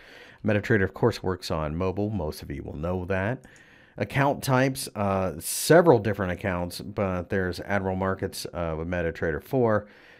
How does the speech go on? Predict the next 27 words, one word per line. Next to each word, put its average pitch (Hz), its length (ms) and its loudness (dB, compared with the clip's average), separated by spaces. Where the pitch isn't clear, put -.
Minimum 147 480 8
is 117 280 2
two 127 160 2
hundred 113 260 0
euro 101 320 2
deposit 110 720 -2
in 131 260 4
whatever 120 520 4
one 107 220 0
of 101 100 2
these 98 180 0
currencies 95 640 -4
you 87 100 -2
wish 85 320 -4
to 87 220 -4
deposit. 85 560 -4
Several 139 400 6
trading 95 400 0
instruments. 76 580 -6
You 90 80 -4
can 87 200 -8
see 82 480 -6
currencies, 95 720 -4
uh, 78 260 -2
bonds, 87 580 0
stocks, 82 600 -4
such. - 420 -8